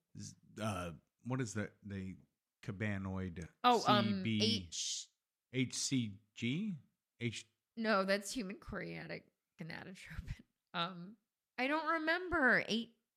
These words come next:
Speaker 2: <sighs> maybe it is H C G.
Speaker 1: Whatever.
Speaker 2: I don't, whatever the, the, the part of marijuana that's, like, just always legal, I guess, that you can
Speaker 1: It,
Speaker 2: sell in
Speaker 1: it doesn't matter.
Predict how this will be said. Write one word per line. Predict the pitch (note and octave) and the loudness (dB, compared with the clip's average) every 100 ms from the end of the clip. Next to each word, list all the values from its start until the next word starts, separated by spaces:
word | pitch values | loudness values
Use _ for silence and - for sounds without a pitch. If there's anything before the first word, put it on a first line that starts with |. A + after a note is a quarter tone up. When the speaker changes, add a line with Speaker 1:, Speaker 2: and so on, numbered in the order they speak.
| _ - | _ -14
Speaker 2:
<sighs> | F#3 - - - - _ _ - | -12 -12 -16 -20 -20 _ _ -10
maybe | A#3 D#4+ | -6 -4
it | D#4 | -4
is | D4+ | -4
H | G#3+ G2 - | -6 -8 -10
C | - C#3 | -12 -14
G. | G2+ - - _ | -14 -16 -18 _
Speaker 1:
Whatever. | B2 A2 C#4 | 2 4 6
Speaker 2:
I | |
don't, | C#4+ G3+ | 4 4
whatever | A3 A#3 A#3 | 8 8 8
the, | A#3 G#3+ F#3+ E3+ E3 | 6 8 8 6 2
the, | F#3+ F#3 F3 E3 D#3+ - _ _ - | 4 6 6 4 0 -12 _ _ -10
the | F3+ F3 | -6 -6
part | - - A3 B3 B3 | -4 6 8 8 4
of | G3 F3+ E3 _ - | 2 2 -4 _ -10
marijuana | F3+ F3+ E3+ E3 D#3+ D#3+ D#3+ | -2 2 4 2 0 0 -2
that's, | D3 D3 - _ | -2 -6 -8 _
like, | D3 D3 - - | -6 -6 -8 -10
just | D3+ - - | -8 -8 -4
always | D3+ D3 C#3+ C#3+ | -2 0 -2 -4
legal, | C3 C3+ C#3 B2 A#2 A2+ - _ _ | -6 -4 -4 -4 -6 -8 -12 _ _
I | - B2+ | -8 -6
guess, | B2 A2+ - - - _ _ _ - | -4 -6 -8 -14 -18 _ _ _ -8
that | D3 | -4
you | D3 | -4
can | - D#3+ | -4 -6
Speaker 1:
It, | |
Speaker 2:
sell | D3 D3 C#3 C3+ C3+ - | 0 0 2 0 -2 -2
in | C3+ C3 B2+ C3 | -4 -6 -8 0
Speaker 1:
it | C3 G#2 | 0 2
doesn't | G2+ - - | 0 0 -2
matter. | D#2 D2+ A2+ | -2 0 -2